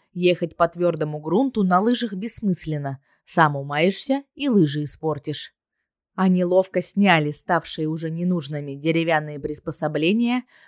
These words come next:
привычным жестом связали их вместе, не забыли соорудить ременную петлю, которой закрепили инвентарь, закинув за спину.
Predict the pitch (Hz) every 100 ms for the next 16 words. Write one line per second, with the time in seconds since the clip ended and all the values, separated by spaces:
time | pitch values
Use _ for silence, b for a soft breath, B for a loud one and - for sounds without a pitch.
0 | _ 208 226 311 - 202 202 196 185 165
1 | 160 175 180 170 151 147 - 160 165 208
2 | - 254 262 b b - 196 160 160 156
3 | 190 254 - 214 208 170 175 190 214 202
4 | 180 156 156 175 254 247 233 190 131 -
5 | _ - 160 170 196 190 190 175 160 175
6 | 170 160 151 156 143 160 220 247 _ 196
7 | 190 180 156 156 160 180 - 170 147 135